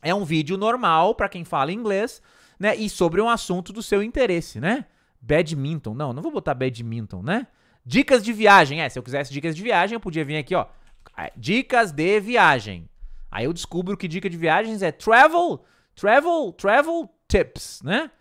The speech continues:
Aí clica aqui. Ô, ô, Madison, para de falar besteira, Madison. Meu Deus. Né? Aí, vi-, aí, valeu, valeu, moderação. Madison, para de trollar, Madison. Hã?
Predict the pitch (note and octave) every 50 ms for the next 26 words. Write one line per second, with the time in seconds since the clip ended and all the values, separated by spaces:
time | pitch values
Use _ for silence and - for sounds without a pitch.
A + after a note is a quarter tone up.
0 | _ _ _ _ _ - G2+ A2+ B2+ C#3 - D3 D3+ E3 - F#3+ F3 - - D3+
1 | E3+ G3+ B3+ C#4+ - _ _ _ _ _ _ - - F3 F#3+ G3 G3 G3 G3 F#3+
2 | F#3 F#3 F3 E3+ D#3+ D3+ C3+ - - - - D#3 F3 F#3 F3 C#3+ A#2 G2+ - G#2+
3 | E2 - - _ - C#3+ E3 F#3+ G3+ - - G3 G3 G3+ G3 E3+ - - - D3
4 | F3+ F#3+ F3+ C3 G2+ D#2 - - - - A#2+ A#2+ A#2 B2 C#3 F3 E3+ - - _
5 | _ _ _ _ - A2 A#2 D#3+ F3 B2 G2 A#2 A#2+ A2 A2+ - - A2 A2+ A2+
6 | G#2+ B2 C#3 E3 D#3+ C3 G#2 A#2 C3+ D3 D3 C#3 C3 C3 C3 C3 B2 - C3+ A2+
7 | F#2+ E2 - - G3 G3 B2 G2 - - C2+ _ _ _ _ _ _ _ - -
8 | G3 G#3+ A3 - - G4 G4 F4 D3 C3 D#3 G3 A#3+ C4 F3+ A2+ D2+ - E2+ -
9 | - _ _ _ _ _ _ _ _ _ - G#2+ C#3+ F#3+ A#3+